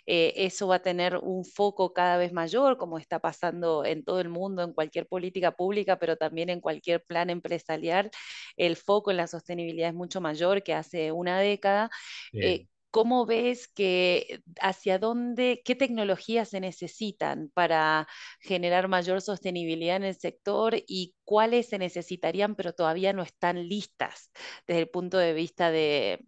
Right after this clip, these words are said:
Speaker 1: de mercado?
Speaker 2: To-, todas las, eh, todas las,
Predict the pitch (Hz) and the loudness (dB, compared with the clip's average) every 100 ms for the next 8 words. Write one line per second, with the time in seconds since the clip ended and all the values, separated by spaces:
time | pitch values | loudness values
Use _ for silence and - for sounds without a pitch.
0 | _ - 175 160 165 156 160 156 - 185 | _ -16 -8 -2 0 2 0 0 2 4
1 | 139 139 - _ _ _ _ _ _ _ | 4 2 -8 _ _ _ _ _ _ _
2 | _ 131 131 165 185 170 139 113 - - | _ -2 2 4 6 6 4 0 -4 -14
3 | - 117 110 107 104 110 107 - _ - | -6 -2 -2 -2 -4 -4 -6 -8 _ 2
4 | 147 156 151 131 113 107 - - | 4 4 4 2 2 -2 -10 -20